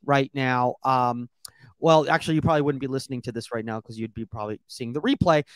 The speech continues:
But if you're watching this right now and your friends are watching Man U Chelsea, tell them at halftime to come over here because Ryan's got some incredible information. And, uh, or to watch the replay later on.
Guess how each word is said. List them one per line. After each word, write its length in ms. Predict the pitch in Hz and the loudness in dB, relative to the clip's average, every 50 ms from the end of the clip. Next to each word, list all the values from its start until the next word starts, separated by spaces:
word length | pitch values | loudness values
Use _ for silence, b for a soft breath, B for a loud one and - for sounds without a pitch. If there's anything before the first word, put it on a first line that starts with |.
| b b | b b
But 140 | - 233 226 | 6 8 8
if 120 | 220 - | 8 8
you're 140 | 285 330 339 | 8 8 10
watching 400 | 285 254 240 233 - - 226 180 | 10 12 12 10 10 6 2 0
this 240 | 160 165 170 - - | 0 0 0 2 2
right 200 | 160 156 139 120 | 2 2 2 2
now 320 | 139 135 131 127 123 120 - _ _ _ | -2 -2 -2 -2 -2 -4 -6 _ _ _
and 100 | - 151 | -4 0
your 120 | 185 262 247 | 2 2 2
friends 260 | - 208 196 180 170 | 4 4 2 2 2
are 60 | 175 | 2
watching 280 | 165 160 151 - 156 143 | 2 2 2 0 -2 -2
Man 220 | 143 143 143 139 | -2 -2 -2 -2
U 100 | 135 135 | -4 -4
Chelsea, 540 | - - 143 131 123 - - - 117 113 - _ _ _ _ _ _ _ - | -4 -2 -2 -2 -2 -4 -6 -8 -8 -8 -10 _ _ _ _ _ _ _ 6
tell 200 | 285 285 269 247 | 8 10 10 10
them 320 | 196 208 185 175 165 151 - _ _ - | 8 6 4 4 2 0 -6 _ _ 2
at 160 | 185 185 180 | 4 4 4
halftime 440 | 170 170 170 160 - - 170 151 139 | 6 4 4 2 2 2 0 2 2
to 80 | 156 156 | -2 -2
come 200 | - 190 185 175 | 0 0 4 4
over 240 | 170 165 151 151 139 | 4 4 4 2 -2
here 220 | 120 151 143 127 | -2 -2 -4 -4
because 260 | 131 127 - 143 - | -4 -6 -8 -6 -2
Ryan's 240 | 208 226 233 220 185 | 0 0 0 0 0
got 160 | - 185 156 | 0 -2 -2
some 140 | - 147 139 | -2 -4 -8
incredible 580 | 127 117 - - - 160 160 151 143 135 135 135 | -8 -10 -10 -6 -2 0 0 0 0 -2 -4 -4
information. 680 | 123 113 - 127 117 120 113 110 113 - - - - - b b b b b _ - | -6 -6 -8 -8 -8 -8 -8 -10 -10 -12 -14 -16 -16 -18 b b b b b _ -4
And, 260 | 165 170 165 160 160 | -2 -2 0 2 2
uh, 180 | 160 151 151 - | 4 4 4 4
or 160 | 185 220 240 | 6 6 6
to 60 | 240 226 | 6 6
watch 240 | 226 226 - - | 6 4 2 2
the 80 | - 214 | -2 -4
replay 360 | 214 220 208 196 185 147 135 | -4 -4 -2 -2 -2 -2 -2
later 300 | 135 151 156 156 160 160 | -2 -4 -4 -2 -2 -2
on. 260 | 170 160 127 113 - | -2 -2 -4 -6 -8